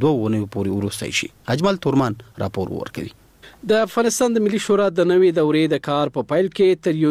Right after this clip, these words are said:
Speaker 2: نیم میاشتني ځنډ وروسته اوس د دغه هیواد په پارلماني چارو کې د دولت وزیر وایي چې ښایي د ملي شورا ولسم دور به د راتلونکي پنجشنبې تر ورځې پورې پرانیستل شي. فاروق وردک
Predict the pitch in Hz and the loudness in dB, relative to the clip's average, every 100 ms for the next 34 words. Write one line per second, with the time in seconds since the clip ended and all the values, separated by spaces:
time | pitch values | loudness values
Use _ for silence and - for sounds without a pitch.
0 | 156 151 156 147 - 180 233 190 160 127 | 2 2 2 0 -2 -4 -2 0 0 0
1 | 143 202 - 214 202 - 226 254 254 - | 0 0 0 2 0 0 0 2 0 -2
2 | 170 151 147 139 151 165 - 127 120 117 | -2 0 0 2 2 0 -4 -2 0 2
3 | 127 170 196 175 160 143 127 120 139 - | 2 2 2 0 2 0 0 -2 -2 -2
4 | 110 127 123 196 208 233 214 - - - | -2 -2 2 2 2 0 -2 -6 -10 -2
5 | 226 220 165 147 160 - 175 139 123 120 | -2 0 0 0 -2 -2 0 2 0 0
6 | - 220 208 196 180 180 - _ - 165 | 0 2 4 4 2 -2 -6 _ -2 0
7 | 165 160 240 233 - 143 220 247 - 135 | 0 0 -2 0 -2 -2 -4 -4 -2 0
8 | 123 - 110 113 143 147 151 147 143 - | 0 -4 -10 -2 -2 -2 0 0 0 -4
9 | _ - 165 98 90 - 107 - 98 - | _ -4 -4 -4 -12 -10 -8 -6 -8 -12
10 | _ _ - _ - 165 160 160 151 151 | _ _ -20 _ 0 2 0 0 0 0
11 | 143 | 0